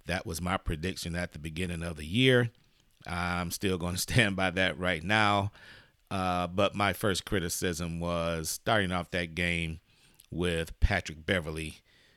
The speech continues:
guarding Luka Doncic. That's not gonna happen. Ty Lue's not gonna do that in game number two.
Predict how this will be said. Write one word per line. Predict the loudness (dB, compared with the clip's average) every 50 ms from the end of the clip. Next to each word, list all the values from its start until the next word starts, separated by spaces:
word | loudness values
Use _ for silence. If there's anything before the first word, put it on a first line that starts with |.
| _ _ -14 -10 -4
guarding | -2 0 2 2 2 0 -2 -2 -6 -6 -8 -10 -12 -16 _ _ _ _ -6
Luka | -2 -2 -2 -2 -4
Doncic. | -4 0 0 2 2 0 -2 -6 -6 -6 -6 -8 -10 -12 -20 -20 -20 -20 _ _ _ _ _ _ _ _ _ _ 2
That's | 2 2 2 0
not | -2 -4 -4 -4
gonna | -4 -4 -4 -2
happen. | -2 -2 -2 -2 -4 -4 -6 -6 -10 -14 _ _ _ _ _ _ -20 -20 _ _ -2
Ty | 2 2 2
Lue's | 4 2 0 0 0
not | 0 -2 0
gonna | -2 -4 -2
do | -2 -2 -2
that | -2 -2 -4
in | -4 -6
game | -4 -4 -4 -4 -4
number | -4 -6 -6 -6
two. | -4 -2 -2 0 0 -2